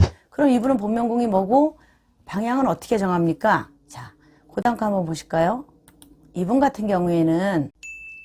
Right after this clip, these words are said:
본명궁이 일 수로 나와요. 자, 수인 사람은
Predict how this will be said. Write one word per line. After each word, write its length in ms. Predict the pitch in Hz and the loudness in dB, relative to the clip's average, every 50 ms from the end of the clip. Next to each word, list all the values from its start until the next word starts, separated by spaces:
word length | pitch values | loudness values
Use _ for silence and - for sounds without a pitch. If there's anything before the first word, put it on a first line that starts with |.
| - - - | -20 -6 -2
본명궁이 960 | - 196 226 247 262 269 262 269 254 233 254 262 262 269 269 277 277 320 - | 2 4 6 6 6 6 4 4 2 2 4 4 4 4 4 2 0 -2 -4
일 440 | - - 208 220 233 226 220 - - - | -6 -6 -4 -2 -2 -2 -4 -6 -10 -14
수로 400 | - - - - 349 330 339 311 | -16 -10 -4 -2 0 2 2 2
나와요. 640 | 254 196 175 165 160 160 160 170 220 294 330 - _ _ _ _ _ | 2 2 2 2 2 2 2 2 2 2 2 0 _ _ _ _ _
자, 300 | _ - 151 147 - - - | _ -12 -10 -10 -10 -12 -14
수인 560 | - - - - 339 349 339 349 339 330 302 | -16 -16 -6 -2 0 2 4 6 6 6 6
사람은 680 | 294 247 233 208 202 185 196 220 240 220 151 104 | 6 4 2 2 4 2 2 2 0 0 -2 -4